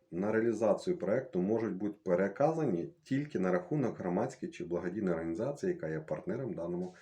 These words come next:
проєкті. Зрозуміли, да? Тобто ви керівник закладу,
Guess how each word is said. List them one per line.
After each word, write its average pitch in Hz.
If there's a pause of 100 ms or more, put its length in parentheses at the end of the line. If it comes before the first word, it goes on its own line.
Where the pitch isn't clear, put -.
(260)
проєкті. 80 (640)
Зрозуміли, 143
да? 170 (280)
Тобто 92 (500)
ви 165
керівник 151
закладу, 85